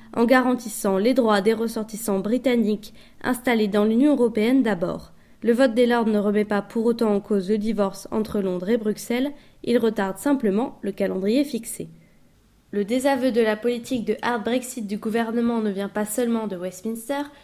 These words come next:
John Major, l'ancien Premier ministre, a appelé l'actuel gouvernement à prévenir les votants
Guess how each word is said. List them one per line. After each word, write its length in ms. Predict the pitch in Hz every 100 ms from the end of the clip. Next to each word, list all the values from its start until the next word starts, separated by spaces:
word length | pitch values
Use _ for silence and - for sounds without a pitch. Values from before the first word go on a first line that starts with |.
| _ -
John 260 | 220 233 220
Major, 540 | 233 226 226 196 -
l'ancien 400 | 214 220 220 214
Premier 300 | 196 226 233
ministre, 460 | 226 208 247 277 -
a 120 | 220
appelé 260 | 220 220 190
l'actuel 440 | 214 233 - 190
gouvernement 640 | 180 226 233 196 185 208 240 - _ -
à 100 | 196
prévenir 480 | - 269 220 190
les 140 | 190 269
votants 420 | 208 - 190